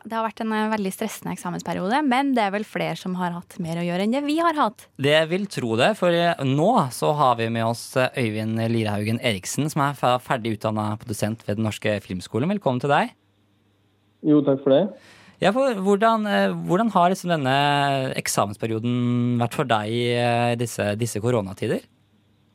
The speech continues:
Speaker 3: Eh, du, vi var ekstremt heldige. Eh,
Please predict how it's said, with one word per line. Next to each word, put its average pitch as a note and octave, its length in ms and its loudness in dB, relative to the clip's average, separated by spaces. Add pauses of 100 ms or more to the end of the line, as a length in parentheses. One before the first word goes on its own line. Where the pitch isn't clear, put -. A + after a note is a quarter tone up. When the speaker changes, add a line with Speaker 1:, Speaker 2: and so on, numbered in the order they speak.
(1080)
Speaker 3:
Eh, E3+ 580 6 (400)
du, D#3+ 240 4
vi E3+ 160 8
var D#3 300 6
ekstremt - 720 0
heldige. A2 600 4 (220)
Eh, C3 640 6